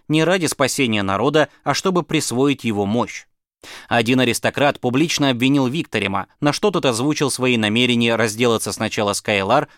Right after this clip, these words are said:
а потом уже оправдываться. Под ободряющие крики горожан экспедиция выступила из города по направлению к замку Драгонспир. Видение.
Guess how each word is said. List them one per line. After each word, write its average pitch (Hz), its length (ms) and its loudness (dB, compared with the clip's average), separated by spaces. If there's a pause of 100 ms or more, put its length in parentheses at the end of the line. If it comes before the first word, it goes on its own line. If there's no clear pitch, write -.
(140)
а 147 100 0
потом 143 320 2
уже 110 200 0
оправдываться. 95 680 -6 (720)
Под 117 160 0
ободряющие 120 640 2
крики 117 280 -2
горожан 110 560 0 (120)
экспедиция 165 680 -2
выступила 135 480 0
из 107 140 0
города 135 420 0 (100)
по 147 80 0
направлению 143 640 2
к 117 60 -8
замку 104 520 -2
Драгонспир. 101 680 -4 (440)
Видение. 120 640 0